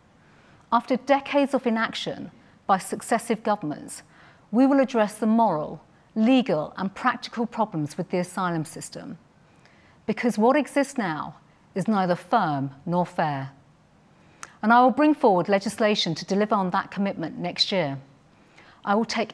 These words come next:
every necessary step to fix this broken system, amounting to the biggest overhaul of our asylum system in decades.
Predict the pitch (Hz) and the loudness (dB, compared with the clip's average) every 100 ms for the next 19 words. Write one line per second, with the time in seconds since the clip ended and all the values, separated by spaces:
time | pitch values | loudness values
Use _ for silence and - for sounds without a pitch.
0 | - 240 247 285 262 214 226 226 233 - | 2 2 4 2 2 4 2 2 -2 -2
1 | 247 233 - - 180 - - - - 240 | 0 0 -2 -4 -6 -6 -12 -10 -4 -4
2 | - - 165 - 196 185 - 175 - 180 | -4 -8 -8 -2 0 0 -2 -6 -6 -8
3 | - - - - - _ _ _ - - | -8 -12 -12 -18 -20 _ _ _ -20 -20
4 | - - 208 233 254 277 254 190 190 175 | -20 -4 4 4 6 2 0 -2 0 -2
5 | - 254 262 262 - 226 240 180 165 143 | 2 0 2 0 0 0 0 0 0 -2
6 | 147 - 208 214 190 180 - 220 226 220 | -2 -4 -2 0 0 -2 -2 0 0 -2
7 | - 170 180 170 185 175 208 170 - - | -4 -8 -6 -6 -4 -4 -4 -6 -10 -14
8 | - - | -16 -20